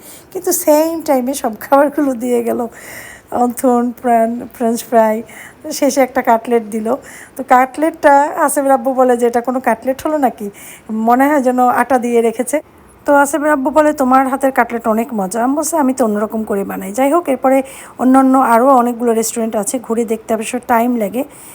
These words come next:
দিনের বেলা হাতে টাইম নিয়ে আসলে অনেক মজা করে দেখা যায়। তো দেখতে দেখতে শ্বশুরবাড়ির ওদিকে যাব, কারণ ওদিকে থেকে গানের সাউন্ড আসছে। তো ভাবলাম দেখি গানটা শোনা যায় কি না, যদি শোনা যায় তাহলে একটু শেয়ার করি। তো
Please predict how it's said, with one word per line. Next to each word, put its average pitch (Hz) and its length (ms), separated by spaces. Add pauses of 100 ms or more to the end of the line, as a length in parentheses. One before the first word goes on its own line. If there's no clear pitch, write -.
(180)
দিনের 381 300
বেলা 285 200
হাতে 214 240
টাইম 202 240
নিয়ে 196 240
আসলে 196 240
অনেক 196 220
মজা 185 240
করে - 180
দেখা - 260
যায়। 202 160 (520)
তো 349 100
দেখতে 320 280
দেখতে 330 260
শ্বশুরবাড়ির 302 540
ওদিকে 285 260
যাব, 247 300
কারণ 262 220
ওদিকে 247 280
থেকে 254 280
গানের 240 380
সাউন্ড 220 360
আসছে। 196 380 (520)
তো 320 60
ভাবলাম 277 420
দেখি 269 220
গানটা 226 300
শোনা 240 300
যায় 220 180
কি 214 140
না, 233 160 (380)
যদি 277 240
শোনা 339 340
যায় 226 180
তাহলে 226 280
একটু 220 160
শেয়ার 202 340
করি। 214 280 (500)
তো 320 440